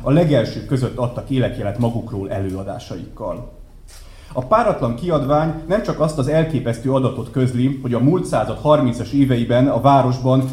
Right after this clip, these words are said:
közel százötven színjátszót tartottak számon, de név szerint is felsorolja a település aktív műkedvelőit. Kiderül, hogy az időszak rendezői hetvenhárom nő, lány és asszony,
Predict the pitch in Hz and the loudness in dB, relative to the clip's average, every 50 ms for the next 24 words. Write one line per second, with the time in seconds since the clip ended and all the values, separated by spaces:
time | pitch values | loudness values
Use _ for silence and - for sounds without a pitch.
0 | - - 185 175 139 147 120 113 - - 185 180 175 160 131 135 127 - 113 107 | -4 -2 0 0 2 2 0 0 0 0 0 2 2 2 2 0 -2 -4 -6 -8
1 | 104 - 143 139 127 117 110 104 - 120 107 - 131 127 127 127 123 - - - | -6 -2 0 0 2 2 0 -2 -4 -8 -6 -2 0 0 2 0 -2 -8 -8 -10
2 | 120 - - 139 131 135 139 151 156 160 160 - - - - - 127 139 143 190 | -12 -6 -2 -2 0 2 2 2 0 -2 -4 -6 -10 -12 -6 -2 2 2 2 2
3 | - 170 151 - 160 143 139 139 127 123 107 - - 147 147 147 - - 143 123 | 2 -2 -2 -2 0 2 4 4 2 2 -2 -4 0 0 0 0 0 -2 -2 -2
4 | 120 117 120 101 90 - - 135 139 135 131 139 127 120 117 120 120 - 139 123 | -2 -2 -2 -4 -4 -2 0 2 2 2 2 0 0 0 0 0 -2 0 0 0
5 | 127 - - 120 117 113 - 107 101 95 - 101 95 - 101 98 104 98 95 87 | 0 -2 -4 -4 -4 -4 -4 -4 -6 -6 -6 -10 -12 -10 -10 -10 -8 -8 -10 -10
6 | 95 - - - - - - - - - - - - 170 170 143 160 156 165 190 | -12 -14 -16 -20 -20 -20 -20 -20 -20 -20 -20 -8 -2 0 2 4 4 4 4 2
7 | 208 202 196 147 139 127 - - 165 139 123 117 - 117 98 - 120 139 151 151 | -2 -2 0 0 0 0 0 0 0 0 0 0 0 -4 -4 0 0 2 2 2
8 | 151 143 123 139 143 139 139 147 143 - - - - 160 160 160 160 151 147 131 | 2 2 4 4 4 6 6 4 2 0 -4 -2 2 2 2 2 2 2 2 2
9 | 120 127 123 107 104 101 104 101 110 131 147 151 151 151 131 123 135 139 135 123 | 2 2 0 0 0 -2 -2 2 4 6 6 6 6 6 6 6 6 6 4 4
10 | 113 107 101 101 - 135 139 - - - 180 175 180 | 2 0 -2 -4 -4 -2 -2 -2 -2 -2 0 0 0